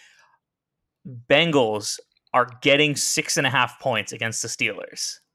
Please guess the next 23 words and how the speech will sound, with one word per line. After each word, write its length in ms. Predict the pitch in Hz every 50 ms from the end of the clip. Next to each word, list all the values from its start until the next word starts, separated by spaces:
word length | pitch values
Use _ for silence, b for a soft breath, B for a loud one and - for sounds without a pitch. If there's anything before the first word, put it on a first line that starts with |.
| _ _ _ _ _ _ _ _ _ _ _ _ _ _ -
I, 420 | - 151 147 147 151 151 147 139 -
when 160 | - 143 139
I 100 | 147 185
first 440 | 180 - - 196 220 233 233 - -
saw 180 | - 127 131 147
that, 200 | 151 147 - -
I 140 | 113 123 143
was 260 | 151 165 165 143 143 - - _ _ _ _ _ _ - -
fairly 720 | - - - - - - 151 170 190 208 214 233 220 170
intrigued 640 | 156 156 147 - - - 127 120 127 139 156 190 -
at 220 | - - 170 - -
this, 260 | 202 196 208 220 254 - - -
only 320 | - 147 170 185 202 214
because, 640 | 185 180 175 - - 147 135 135 147 160 156 156 b b b b b b b b b b - _ _ _ _ _ _ _ -
uh, 100 | 160 - - -
I 80 | - 160
feel 220 | 160 - 208 220
like 100 | 233 226
the 80 | 233 240
Bengals 400 | 156 123 147 151 147 160 165 151
are 80 | 135 131
just, 180 | 139 139 -
like, 220 | 147 143 127 117